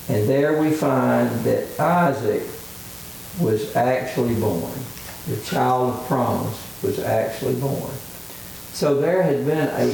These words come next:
lot of things happen in the life of Abraham from chapter twelve up to chapter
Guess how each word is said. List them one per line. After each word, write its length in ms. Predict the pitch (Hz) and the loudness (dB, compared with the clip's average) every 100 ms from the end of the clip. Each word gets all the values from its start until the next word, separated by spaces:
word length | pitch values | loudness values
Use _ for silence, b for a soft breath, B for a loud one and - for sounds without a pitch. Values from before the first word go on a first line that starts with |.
| 120 | 4
lot 380 | 139 143 180 | 4 4 2
of 140 | 185 175 | 0 0
things 520 | 185 175 135 120 117 | 2 2 4 2 2
happen 640 | - 165 160 - 113 110 - | 2 2 2 2 0 0 2
in 240 | 120 120 | 2 4
the 100 | 127 | 4
life 760 | 120 120 - 113 117 - - 147 | 4 2 2 2 0 -4 -8 -4
of 360 | 147 143 143 - - - - - - | 0 0 -2 -6 -14 -14 -14 -6 0
Abraham 840 | 165 170 135 117 110 104 104 107 110 - - - - | 2 2 2 2 2 0 0 -2 -2 -6 -12 -12 -8
from 220 | - 107 | -2 0
chapter 520 | 107 143 135 135 123 - | 2 2 2 2 -2 -2
twelve 640 | - 160 151 127 - 131 113 - - - - - | 0 2 2 2 0 -2 -4 -8 -14 -14 -8 0
up 300 | 123 120 - | 0 0 0
to 200 | 139 120 | 0 0
chapter 440 | - 123 120 - | 0 0 0 -2